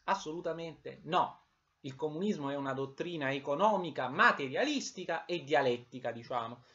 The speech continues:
che si basa sull'idea di distribuire equamente le risorse, no? Le risorse materiali per evitare un'ingiustizia, appunto, materiale. Il platonismo vuole raggiungere una giustizia più ampia rispetto alla giustizia materiale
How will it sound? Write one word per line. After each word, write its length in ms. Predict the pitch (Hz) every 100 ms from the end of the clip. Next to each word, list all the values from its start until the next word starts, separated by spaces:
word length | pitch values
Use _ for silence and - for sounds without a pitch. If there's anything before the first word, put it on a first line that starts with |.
| _ -
che 120 | 240
si 200 | - 262
basa 480 | 233 147 127 151 -
sull'idea 540 | 285 277 190 139 135
di 100 | 214
distribuire 800 | 233 240 - 277 208 175 127 190
equamente 540 | 185 143 123 113 110
le 120 | 117 107
risorse, 560 | 98 85 - - 135
no? 260 | 170 220 - _ _
Le 100 | 175
risorse 460 | 214 208 147 -
materiali 480 | 139 190 277 120 135
per 160 | 151 196
evitare 460 | 160 208 - 123
un'ingiustizia, 800 | 123 123 117 135 - 98 98 110
appunto, 340 | 104 101 98 107
materiale. 560 | 95 - - - - _ _ _ _ _
Il 180 | 262 330
platonismo 840 | 247 202 185 165 - 98 92 - _ _
vuole 360 | - 220 233 185
raggiungere 1040 | 175 214 - 160 120 107 117 127 165 - _ _ -
una 280 | 262 311 202
giustizia 580 | 208 208 269 262 - 185
più 220 | - 285
ampia 640 | 254 262 139 131 - - _ _ _ _ _ _ _
rispetto 680 | 156 139 - 185 170 -
alla 300 | 147 131 131
giustizia 680 | 120 139 - 156 135 - 143
materiale 720 | 120 117 117 101 95 92 90